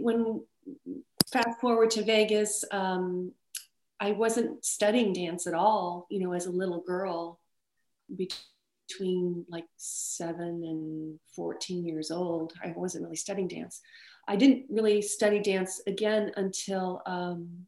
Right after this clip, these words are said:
until we all moved to Reno.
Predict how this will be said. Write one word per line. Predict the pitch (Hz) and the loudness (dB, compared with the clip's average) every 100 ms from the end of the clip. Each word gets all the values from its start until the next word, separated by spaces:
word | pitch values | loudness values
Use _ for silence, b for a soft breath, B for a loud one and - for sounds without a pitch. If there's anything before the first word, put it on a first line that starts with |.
| _ _ _ - | _ _ _ -6
until | 208 202 220 | -4 0 0
we | 208 | 2
all | 190 196 202 | 4 4 4
moved | 196 - _ - | 0 -2 _ -8
to | 190 185 | -4 4
Reno. | 311 427 180 185 | 6 6 2 -4